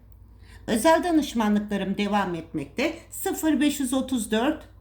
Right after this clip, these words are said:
sıfır altmış iki, elli üç sıfır sıfır numaralı telefondan,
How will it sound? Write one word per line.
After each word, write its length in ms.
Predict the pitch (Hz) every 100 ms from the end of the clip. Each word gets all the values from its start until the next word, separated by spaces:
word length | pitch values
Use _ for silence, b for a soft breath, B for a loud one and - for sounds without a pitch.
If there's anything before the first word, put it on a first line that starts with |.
| -
sıfır 340 | - 240 214
altmış 420 | 202 196 185 170 185
iki, 460 | - 208 294 311 B B B
elli 360 | 254 302 302 330 359
üç 100 | -
sıfır 380 | - 359 302 294
sıfır 380 | - 285 269
numaralı 640 | 247 247 247 202 214 311 -
telefondan, 640 | 240 214 208 170 143 127